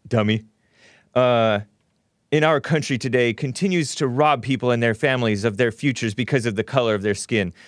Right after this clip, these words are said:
That's literally what's happened to this James Gardner guy. Because he's white, he's guilty. They see white,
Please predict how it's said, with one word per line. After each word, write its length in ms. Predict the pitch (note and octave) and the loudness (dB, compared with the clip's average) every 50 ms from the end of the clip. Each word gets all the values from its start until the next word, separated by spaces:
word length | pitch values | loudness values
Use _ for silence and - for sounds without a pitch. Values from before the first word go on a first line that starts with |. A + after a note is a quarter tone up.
| - - | -8 -4
That's 240 | - C3+ - - G2+ - _ _ _ _ _ _ _ _ _ _ | -4 -2 -2 -4 -12 -14 _ _ _ _ _ _ _ _ _ _
literally 640 | - C3+ D#3+ G#3+ B3 A#3+ F#3+ D#3 C#3 C#3 C3 B2 _ _ _ _ _ _ _ - | -4 0 2 2 4 4 2 2 2 0 0 -2 _ _ _ _ _ _ _ 0
what's 200 | D3+ D#3+ D#3 - | 0 2 2 2
happened 480 | F3 E3+ D#3+ - D3+ C3 B2 A2+ - - _ _ _ - | 2 0 2 0 -2 -2 -2 -6 -12 -18 _ _ _ -8
to 140 | - D3 B2 | -4 -2 0
this 420 | B2 A#2+ A2 - - - - - _ _ _ _ _ _ _ _ _ _ _ _ _ _ _ _ - | 2 0 0 -2 -4 -12 -14 -16 _ _ _ _ _ _ _ _ _ _ _ _ _ _ _ _ -14
James 500 | - - A#2+ A#2 A#2+ A2+ A2 G#2 - - | -8 -6 -6 -4 -4 -4 -6 -8 -8 -6
Gardner 440 | - G#2 G2+ A2 G2 F#2 F#2 E2+ E2+ | -2 0 0 0 0 -2 -2 -2 -2
guy. 300 | E2+ E2 D#2+ D2+ - _ _ _ _ _ _ _ _ _ _ _ _ _ _ _ _ _ _ _ _ _ _ _ _ _ _ _ _ _ _ _ _ _ _ - | -2 -4 -6 -6 -8 _ _ _ _ _ _ _ _ _ _ _ _ _ _ _ _ _ _ _ _ _ _ _ _ _ _ _ _ _ _ _ _ _ _ -12
Because 300 | A2 G#2 C3+ C3+ B2 B2+ | -4 0 0 0 2 2
he's 240 | C#3+ A#2+ A2 - | 0 -2 -2 0
white, 460 | C3+ D3 D#3+ F#3 A3 G#3+ - - - _ _ _ _ _ _ _ _ _ _ _ _ _ | 0 2 2 2 0 -2 -6 -20 -20 _ _ _ _ _ _ _ _ _ _ _ _ _
he's 200 | - B2+ C#3 C3+ | -2 -2 0 0
guilty. 400 | A#2+ C#3 C3+ A2+ - G2+ D#2 C#2+ _ _ _ _ _ _ _ _ _ _ _ _ _ _ _ _ _ _ _ - | 2 2 2 2 0 -4 -8 -10 _ _ _ _ _ _ _ _ _ _ _ _ _ _ _ _ _ _ _ -2
They 140 | - C3 | 0 0
see 200 | D3 C3+ F3+ F3 | 0 2 0 0
white, 360 | D#3+ E3+ F#3+ G#3+ A#3 - - | 2 2 2 2 2 0 -4